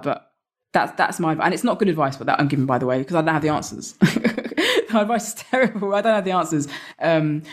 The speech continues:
Speaker 2: but I would like, uh, just to be positive, like, a lot of the work I was doing last year and a lot of the opportunities I have, um, and I say positive, but it isn't that positive, but it is a good thing, came from people wanting to make a change to their
Speaker 1: Mm.
Speaker 2: writers' rooms and to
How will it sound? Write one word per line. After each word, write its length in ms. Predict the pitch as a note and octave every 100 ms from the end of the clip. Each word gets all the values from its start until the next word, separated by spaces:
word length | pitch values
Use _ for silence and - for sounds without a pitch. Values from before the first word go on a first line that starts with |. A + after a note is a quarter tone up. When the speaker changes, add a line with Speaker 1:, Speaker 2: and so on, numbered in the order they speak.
| - -
Speaker 2:
but 100 | B3
I 80 | C4
would 140 | A3
like, 160 | A3+ G#3+ -
uh, 160 | F#3+
just 260 | F#3+ A#3+ A#3+
to 60 | G3
be 100 | F#3+
positive, 560 | A3 G#3 G3+ C#3 C#3+
like, 340 | D3 D3 - _ _ E3
a 100 | E3
lot 320 | F3 G3 -
of 320 | D#3+ D3+ D#3 _ -
the 120 | D#3+
work 360 | D3+ E3 E3+ E3
I 80 | D#3+
was 80 | C#3
doing 300 | C#3+ D3+ C#3+
last 360 | D3 C#3+ -
year 200 | E3 D3+
and 200 | C3 C3+ C#3
a 40 |
lot 100 | D3+
of 60 | -
the 60 |
opportunities 300 | C#3+ - D#3+
I 80 | C#3+
have, 320 | D3 B2 B2 - _ _ _
um, 400 | - C#3+ C#3 C#3 -
and 100 | F3+
I 60 |
say 180 | F#3 A#3+
positive, 520 | A3+ F3 D#3+ - B2+ - _
but 240 | C#3+ - -
it 120 | -
isn't 300 | - D#3+ -
that 160 | - -
positive, 340 | B2+ - -
but 140 | - -
it 80 |
is 100 | C#3
a 40 | G3+
good 160 | G3+
thing, 240 | E3+ C#3+ C#3 - _
came 360 | - F3 D#3
from 160 | C#3 C#3+
people 340 | C#3 C#3+ C#3
wanting 300 | C#3+ D3 -
to 100 | D3+
make 160 | D3+ C#3+
a 60 | C#3
change 520 | D#3+ E3 C3+ C3 -
to 100 | C#3+
their 100 | C3
Speaker 1:
Mm. 80 | A#2+
Speaker 2:
writers' 320 | A2+ G2 B2+ B2+
rooms 320 | B2+ B2+ B2+
and 280 | B2 B2 G#2+
to 280 | C3+ C3